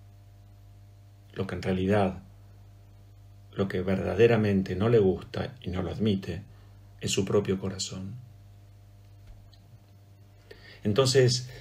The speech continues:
eh, el padre José Luis Martín Descalzo, eh, arma una especie de leyes fundamentales del arte de criticar. Y dice en primer lugar, miren qué cosa linda es esta para que las,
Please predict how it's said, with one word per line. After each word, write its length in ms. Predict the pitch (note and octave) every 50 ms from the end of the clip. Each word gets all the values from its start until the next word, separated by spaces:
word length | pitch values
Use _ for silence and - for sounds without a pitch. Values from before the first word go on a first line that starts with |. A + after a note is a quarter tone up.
| - - - - - - -
eh, 320 | - G2+ F2+ F2+ F#2 F#2+
el 160 | F#2+ G2+ F#2+ F#2+
padre 220 | A#2 A#2+ A#2 A2+
José 240 | - G#2+ G2 A2 A2
Luis 100 | A#2 A2
Martín 300 | G#2 G2+ G2+ - B2 A#2
Descalzo, 640 | A2+ A2 - - B2+ C3 B2 - - B2+ A2 G2 G2 - - - - - - -
eh, 340 | - G#2+ G2+ G2 F#2+ F#2 -
arma 320 | - A#2 A#2+ A2 G#2 G2+ G2
una 140 | G2+ A2 G#2+
especie 420 | G#2 - - A#2 A2 - A#2+ A#2
de 240 | G2 G2 G2+ G2 - -
leyes 720 | A2+ A#2 D3+ F3 D3 A2 F#2+ F#2 F#2+ F#2+ - - - - -
fundamentales 1120 | - - - F3 F3 D#3 D3+ C3 B2 A2+ A2 G2 A#2 G#2 F#2 F2+ F2 F2 F2 - - - - - - - - - - - - - - - - -
del 260 | - - G#2 G2+ G2+
arte 320 | A#2 B2+ B2+ B2 B2 A#2+ G#2+
de 100 | G2+ F#2+
criticar. 680 | - F#2+ F2+ - - - - - - D#2 D#2 - - - - - -
Y 120 | - - C3
dice 240 | C3 E3 E3 - C#3
en 80 | A#2
primer 300 | F#2+ G#2 G#2 F#2+ F#2+ F#2
lugar, 420 | F#2 F2 E2 E2+ E2 D#2+ D#2 - - - - - -
miren 200 | E3+ D3+ D3 C#3+
qué 120 | - C3+
cosa 220 | B2 - B2 B2 A2+
linda 260 | A2+ A#2+ A#2 G#2 G2+
es 100 | G2 -
esta 240 | G#2 G2 - G#2 G2
para 240 | - G2 F#2 F#2 F#2
que 160 | - F2 E2
las, 340 | E2 E2 D#2+ - - -